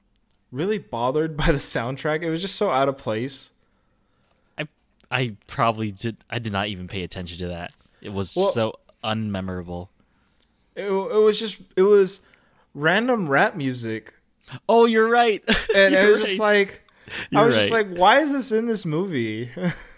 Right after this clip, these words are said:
Speaker 1: It just, it doesn't fit anywhere at s-, at all.
Speaker 2: I,
Speaker 1: Um,
Speaker 2: I, I guess because it's supposed to, I, I don't know, uh, w-, white people gang stuff. I don't know.
Speaker 1: I,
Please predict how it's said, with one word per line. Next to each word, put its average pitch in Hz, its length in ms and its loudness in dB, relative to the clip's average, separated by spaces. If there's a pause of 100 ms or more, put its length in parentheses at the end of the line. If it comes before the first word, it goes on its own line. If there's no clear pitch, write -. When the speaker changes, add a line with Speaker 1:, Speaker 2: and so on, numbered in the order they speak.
(140)
Speaker 1:
It 175 120 0
just, 185 260 -4
it 202 160 4
doesn't 240 320 4
fit 202 380 0
anywhere 180 480 2
at 160 140 2
s-, - 220 -8
at 151 360 -2
all. 135 400 0 (440)
Speaker 2:
I, 226 200 0
Speaker 1:
Um, 151 280 0
Speaker 2:
I, 226 300 -4
I 196 80 -10
guess 226 380 -2
because 170 500 -2
it's 160 140 -4
supposed - 580 -6
to, 143 460 -6 (640)
I, 165 160 -10 (260)
I 156 80 -8 (140)
don't 95 100 -4
know, 95 340 -10
uh, 160 60 -14 (240)
w-, 104 340 -12 (340)
white 117 520 -8
people 170 400 -6
gang 190 460 -4
stuff. 269 420 -6
I 165 140 -2
don't 151 200 -6
know. - 60 -8
Speaker 1:
I, 131 280 -4